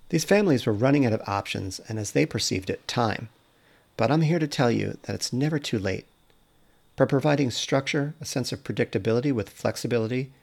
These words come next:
rewards, schedules, and expectations insofar as how one can act more socially appropriate and take on responsibilities such as chores, providing a rich sensory environment,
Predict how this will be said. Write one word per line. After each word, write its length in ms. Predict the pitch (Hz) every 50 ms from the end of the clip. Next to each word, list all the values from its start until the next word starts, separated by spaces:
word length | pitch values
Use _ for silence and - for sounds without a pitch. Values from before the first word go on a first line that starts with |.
| _ _ _ -
rewards, 640 | - 117 107 95 101 107 113 117 127 131 127 - - -
schedules, 680 | - - - - 120 113 110 - 127 123 127 127 - -
and 160 | 123 117 117
expectations 840 | 117 - - - 123 - - - 156 156 - - 107 101 98 - -
insofar 580 | 110 107 - - 123 - - - 123 120 113
as 140 | 110 - - - - - - - - - -
how 180 | - 180 185 175
one 240 | 160 160 143 135
can 220 | 131 - 117 113 - - - -
act 300 | 139 127 - - - 117
more 120 | 110 107
socially 540 | - - - 165 156 156 - - 156 135 127
appropriate 640 | 113 - - - 175 160 - - - - - - _ _ _ _ - _ -
and 100 | 135 127
take 220 | - 170 165 160
on 80 | 139 120
responsibilities 920 | 117 117 - - - 131 120 113 - - 120 143 143 120 101 98 101 -
such 220 | - - - -
as 120 | - 95 -
chores, 520 | - - - 208 165 113 - - - - - _ _ _ _ - _ _ _ -
providing 340 | - 160 160 151 139 147 135
a 60 | 117
rich 300 | 107 139 170 185 - -
sensory 420 | - - 139 139 - - 135 127
environment, 540 | 123 117 101 117 123 131 135 143 139 139